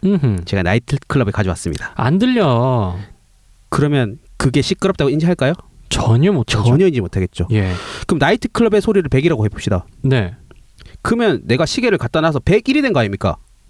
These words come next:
Speaker 1: 음.
Speaker 2: 근데 왜 우리는 소리의 크기를 인지하지 못하죠?
Speaker 1: 상대적이니까.
Speaker 2: 그렇습니다. 내가 그 시계를 열 개를 가져왔다 싶시다. 그렇다고 백십이 됩니까?
Speaker 1: 아니죠.
Speaker 2: <laughs> 아니죠.
Speaker 1: 똑같죠.
Speaker 2: 그 시계를 백 개를 가져와서 나이트 곳곳에 설치합니다.
Speaker 1: 똑같습니다.
Speaker 2: 그래서 소리가 그럼 이백이 됩니까?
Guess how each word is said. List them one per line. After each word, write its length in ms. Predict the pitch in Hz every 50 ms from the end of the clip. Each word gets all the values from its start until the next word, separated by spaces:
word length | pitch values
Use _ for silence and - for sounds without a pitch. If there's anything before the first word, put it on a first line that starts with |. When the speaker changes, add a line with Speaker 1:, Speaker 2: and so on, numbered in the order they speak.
| - - - -
Speaker 1:
음. 1120 | 139 110 104 101 101 101 101 101 104 104 104 104 104 107 107 110 113 113 120 120 120 117 107
Speaker 2:
근데 200 | 95 - 269 262 254
왜 80 | 208
우리는 240 | 185 156 180 196 185
소리의 240 | 160 - 233 214 202
크기를 220 | - 202 170 160 160
인지하지 220 | 175 175 180 131
못하죠? 340 | 98 85 - - 107 101 139 - _ _ _ _ - - _ _ _ _ _ _ _ _ _ - -
Speaker 1:
상대적이니까. 760 | - - 196 220 226 226 196 160 127 104 90 87 - - - -
Speaker 2:
그렇습니다. 500 | - - 135 - - 98 80 - - - _ -
내가 220 | - 117 117 156
그 180 | 147 - - 160
시계를 360 | 165 - - 190 190 165 135 113
열 100 | 135 165
개를 200 | - 202 180 143
가져왔다 360 | 107 107 - - - - -
싶시다. 440 | - - - - 110 - 87 - - - - - - - -
그렇다고 240 | - 139 - 147 127
백십이 360 | - 135 - - - 160 175
됩니까? 440 | 147 131 113 107 110 - - - 240 233
Speaker 1:
아니죠. 360 | - 110 107 110 107 101 101 92
Speaker 2:
<laughs> 0 |
아니죠. 420 | - - 165 175 165 123 - 107
Speaker 1:
똑같죠. 300 | 95 92 - - - 196 - - - - - -
Speaker 2:
그 100 | - 185
시계를 200 | 175 233 220 196
백 180 | - 185 202 196
개를 200 | - 240 226 208
가져와서 480 | 190 170 151 143 127 - 131 113 98 - _ - -
나이트 220 | 123 131 165 - 165
곳곳에 280 | - 147 - 180 160
설치합니다. 560 | 139 170 170 - - 170 127 113 101 101 92 - -
Speaker 1:
똑같습니다. 260 | - 165 175 175 _ -
Speaker 2:
그래서 260 | 180 175 170 190 170
소리가 400 | 123 196 190 180 160 156 143 - _
그럼 160 | - - 147 135
이백이 280 | 127 135 165 165 175
됩니까? 380 | 143 135 127 120 - - 156